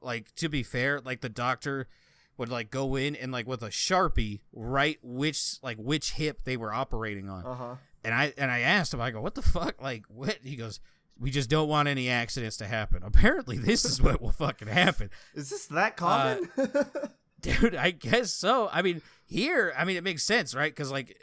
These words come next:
Speaker 1: in America, you can sue anyone for anything.
Speaker 2: Yeah.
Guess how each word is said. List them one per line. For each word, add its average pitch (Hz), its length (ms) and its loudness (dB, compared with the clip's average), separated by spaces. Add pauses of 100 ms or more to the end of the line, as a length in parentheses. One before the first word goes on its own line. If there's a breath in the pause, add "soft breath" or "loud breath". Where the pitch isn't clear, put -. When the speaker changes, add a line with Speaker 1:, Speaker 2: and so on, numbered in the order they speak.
(160)
Speaker 1:
in 151 100 -2
America, 143 420 0
you 135 140 -8
can 123 160 -8
sue 139 280 -2
anyone 160 500 -2
for 117 160 -6
anything. 160 500 -4 (300)
Speaker 2:
Yeah. 113 320 -4